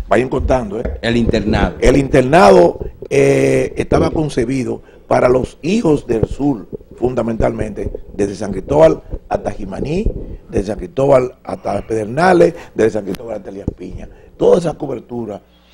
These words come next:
Speaker 1: en una filosofía de los jesuitas de ayudar a los que menos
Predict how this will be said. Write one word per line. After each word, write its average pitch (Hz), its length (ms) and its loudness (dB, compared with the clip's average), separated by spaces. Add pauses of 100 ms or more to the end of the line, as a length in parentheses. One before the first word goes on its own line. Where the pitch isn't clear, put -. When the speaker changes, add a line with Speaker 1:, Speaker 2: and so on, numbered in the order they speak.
(120)
Speaker 1:
en 107 200 -2
una 151 180 0
filosofía 127 640 -4
de 127 60 0
los 113 120 -4
jesuitas 104 540 -8 (320)
de 107 120 2
ayudar 107 320 0
a 113 40 -4
los 107 120 -8
que 101 100 -20
menos 104 240 -16